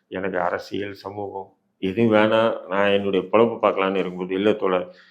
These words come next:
நீங்கெல்லாம் வந்து அரசியல் தெரிஞ்ச நபர், நீங்கெல்லாம் ஒதுங்குவது சரியான த-, அரசியலா தெரியல, நீங்கெல்லாம் வந்து களத்துல நிக்கணும்" அப்படின்னு சொல்லி சொல்லுவாரு.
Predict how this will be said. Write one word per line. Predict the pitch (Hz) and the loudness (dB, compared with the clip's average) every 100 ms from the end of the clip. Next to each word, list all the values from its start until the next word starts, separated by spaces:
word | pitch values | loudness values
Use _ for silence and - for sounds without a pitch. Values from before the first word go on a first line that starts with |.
| _ _ 98 | _ _ -2
நீங்கெல்லாம் | 95 95 98 | 0 2 2
வந்து | 107 101 | 0 2
அரசியல் | 92 92 117 - 135 - | 2 2 -2 -2 -2 0
தெரிஞ்ச | 107 101 98 | -2 -2 -4
நபர், | 92 92 92 | -4 -6 -4
நீங்கெல்லாம் | 98 98 110 104 | -2 0 0 2
ஒதுங்குவது | 120 135 123 110 98 98 | 2 2 -2 -2 -4 -6
சரியான | 92 95 98 101 104 | -8 -6 -4 -4 -4
த-, | 90 90 90 87 - | -6 -6 -6 -8 -12
அரசியலா | - 92 - 98 95 | -6 -6 -6 -6 -6
தெரியல, | - 90 90 90 | -6 -10 -10 -12
நீங்கெல்லாம் | 90 92 104 107 | -8 -2 0 0
வந்து | |
களத்துல | 104 98 107 101 95 | 0 2 2 -2 -8
நிக்கணும்" | 87 87 98 90 90 | -10 -14 -14 -14 -16
அப்படின்னு | 87 90 85 85 | -20 -18 -18 -20
சொல்லி | 87 92 | _ -18
சொல்லுவாரு. | 90 92 90 92 | -18 -18 -16 -16